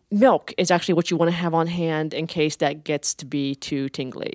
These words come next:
You can pour milk over the outside of someone's skin and it will neutralize to some degree.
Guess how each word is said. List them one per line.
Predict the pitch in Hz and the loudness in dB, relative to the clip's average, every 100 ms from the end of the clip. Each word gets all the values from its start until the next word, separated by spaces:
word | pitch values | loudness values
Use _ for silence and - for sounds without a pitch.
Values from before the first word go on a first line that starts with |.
| - | -6
You | 165 | -6
can | 160 | -6
pour | 165 - 190 | -4 2 4
milk | 196 175 147 147 - | 6 4 2 0 -4
over | 143 | -2
the | 143 139 | -2 0
outside | - 156 156 | 0 -2 -4
of | 143 | -6
someone's | 147 139 143 | -6 -8 -6
skin | - 139 131 | -4 -2 -2
and | 127 | -6
it | - | -6
will | 123 131 | -8 -6
neutralize | 135 143 147 135 139 139 156 - - - _ - | -6 -6 -6 -6 -6 -6 -4 -6 -10 -20 _ -2
to | 202 | 2
some | 190 - 175 160 | 2 4 2 2
degree. | 156 - 147 123 - 156 | -4 -4 -4 -4 -6 -12